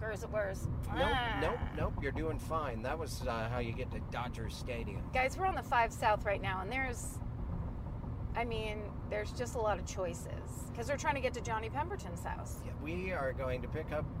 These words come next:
Speaker 2: uh, Johnny Pemberton. I'm very excited to have him on the podcast. I've been wanting him on the podcast, um, because he just is
Speaker 1: The best?
Speaker 2: hilarious. He's
Speaker 1: He's
Speaker 2: the best. He's a
Speaker 1: so
Speaker 2: sweet
Speaker 1: funny.
Speaker 2: guy,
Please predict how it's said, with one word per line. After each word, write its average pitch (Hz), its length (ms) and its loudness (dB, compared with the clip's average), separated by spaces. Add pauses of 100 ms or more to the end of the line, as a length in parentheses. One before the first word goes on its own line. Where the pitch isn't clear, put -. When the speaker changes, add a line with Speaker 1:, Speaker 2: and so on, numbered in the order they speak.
(120)
Speaker 2:
uh, 127 200 0
Johnny 131 300 -2
Pemberton. 120 500 -2
I'm 113 120 -4 (100)
very 117 180 0
excited 98 500 -4 (100)
to 113 60 -6
have 101 180 -4
him 98 260 -6
on 104 160 -4
the 101 60 -4
podcast. 104 580 -4
I've 120 100 -2
been 131 200 -2
wanting 120 340 2
him 101 160 -4 (100)
on 101 140 -4
the 98 80 -4
podcast, 104 720 -4 (920)
um, 113 280 0
because 135 520 0 (760)
he 190 200 -2
just - 320 4 (640)
is 165 400 0 (220)
Speaker 1:
The 208 80 0
best? 196 260 4
Speaker 2:
hilarious. - 440 2
He's - 140 4
Speaker 1:
He's 269 120 2
Speaker 2:
the - 80 6
best. 208 500 0 (360)
He's - 180 -4
a - 40 -2
Speaker 1:
so 269 180 4
Speaker 2:
sweet 196 120 2
Speaker 1:
funny. 170 180 2
Speaker 2:
guy, 147 380 0